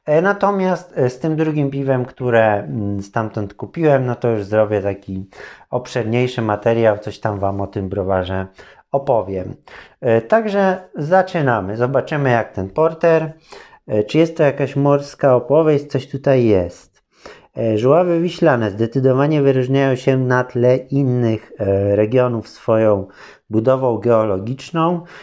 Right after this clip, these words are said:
niezwykłym krajobrazem, przyrodą, e, dziedzictwem kulturowym. E, sorry, że tak kręcę tą puszką, ale, e,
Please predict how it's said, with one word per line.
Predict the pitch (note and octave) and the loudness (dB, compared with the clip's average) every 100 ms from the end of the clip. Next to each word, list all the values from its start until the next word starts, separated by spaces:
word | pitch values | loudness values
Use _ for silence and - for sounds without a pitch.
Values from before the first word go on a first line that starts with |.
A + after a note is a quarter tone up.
| - - | -16 -2
niezwykłym | B2 A#2+ C#3 C#3+ D3 | 0 2 0 0 0
krajobrazem, | C#3 C3 B2 A2+ B2 C#3+ C#3+ C#3 | 2 4 4 4 2 2 0 -6
przyrodą, | - A#2+ B2 C3 B2 B2+ B2+ - | -2 2 2 4 2 2 -2 0
e, | G2+ G2+ | 0 0
dziedzictwem | G2 A2 G#2+ C#3 - _ C3+ C3 | 0 -2 -2 -10 -14 _ -4 -2
kulturowym. | - A2 A2 A#2 A2+ G#2 F#2+ F2+ F2+ - - - _ | -2 -2 0 0 2 2 -2 -10 -14 -16 -20 -20 _
E, | A#2 | -4
sorry, | G#2+ D3+ E3+ C#3+ | 0 2 2 2
że | C#3 | 0
tak | C#3 - | -2 -6
kręcę | - C#3+ F3 E3+ D3 | -6 -4 -4 -2 0
tą | C#3 B2+ | 2 0
puszką, | E3+ F3 - D3+ B2+ | -4 -4 0 2 2
ale, | A#2+ A#2+ A#2+ | 0 2 2
e, | A#2+ | 0